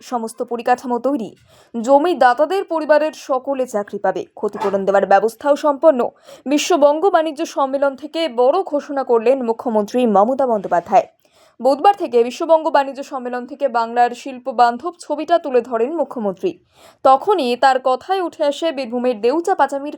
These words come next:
কয়লা খনির কথা, যেখানে দুশো দশ কোটি কুড়ি লক্ষ টন কয়লা মজুত রয়েছে। মজুত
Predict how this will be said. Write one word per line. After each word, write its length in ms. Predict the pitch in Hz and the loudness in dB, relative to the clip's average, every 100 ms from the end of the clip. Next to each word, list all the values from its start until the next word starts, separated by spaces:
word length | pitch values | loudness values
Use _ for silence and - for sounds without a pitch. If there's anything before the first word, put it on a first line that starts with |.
| - | 0
কয়লা 300 | 226 233 240 | 2 4 2
খনির 340 | 233 214 180 175 | 2 -6 -6 -6
কথা, 200 | 175 190 - _ _ _ - | -4 -4 -4 _ _ _ -2
যেখানে 320 | 202 226 233 | 0 0 -2
দুশো 260 | 220 226 247 208 | -4 -4 -2 4
দশ 200 | 233 302 - - | 4 4 -2 -10
কোটি 260 | 262 254 277 - | -8 -8 -12 -6
কুড়ি 220 | 302 381 | 2 4
লক্ষ 220 | 302 285 285 269 | 4 2 -4 -2
টন 160 | 240 220 | -2 0
কয়লা 240 | 226 220 214 | 0 2 2
মজুত 340 | 220 240 339 294 | 0 -2 -2 0
রয়েছে। 240 | 233 - - _ _ _ - | 0 0 -10 _ _ _ -6
মজুত 480 | 233 247 269 370 | 2 4 6 4